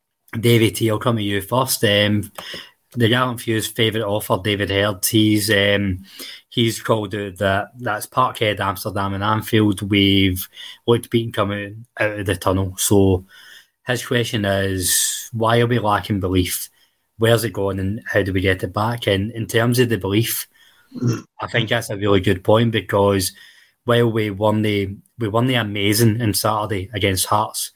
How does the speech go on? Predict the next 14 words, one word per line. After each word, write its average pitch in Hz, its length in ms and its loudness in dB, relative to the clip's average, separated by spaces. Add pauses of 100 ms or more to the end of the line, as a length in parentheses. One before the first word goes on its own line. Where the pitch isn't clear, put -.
(500)
we 104 100 -4
looked 104 240 -2
confident 101 460 0
that 95 120 2
we 95 100 0
were 95 120 2
going 101 180 6
to 92 40 -2
go 98 120 2
and 95 120 2
beat 104 160 -6
them. 101 220 -2 (100)
Um, 98 400 0 (100)
even, 104 400 2